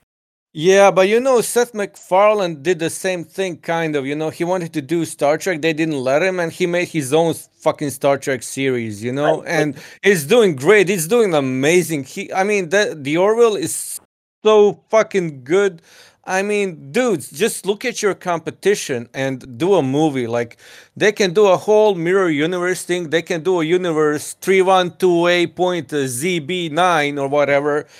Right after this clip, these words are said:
Speaker 1: and just, you know, make, they can do whatever. They can make,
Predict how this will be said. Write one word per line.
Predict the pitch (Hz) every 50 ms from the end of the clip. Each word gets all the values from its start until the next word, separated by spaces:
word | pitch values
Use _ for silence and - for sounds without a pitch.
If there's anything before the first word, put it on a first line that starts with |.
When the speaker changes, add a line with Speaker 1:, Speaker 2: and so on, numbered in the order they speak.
| - _ _ _ _ -
Speaker 1:
and | 147 147 143 135
just, | 127 180 180 165 - - - - _ _
you | - 143 160
know, | 170 165 151 139 127 120 127 131
make, | 143 156 165 185 185 185 - - - - _ _ - - - _ _ -
they | 165 143 185
can | 185 - 214 190
do | 202
whatever. | 208 190 165 147 160 165 160 151
They | 139 190 196
can | 196 220 196 190
make, | 196 202 190 - -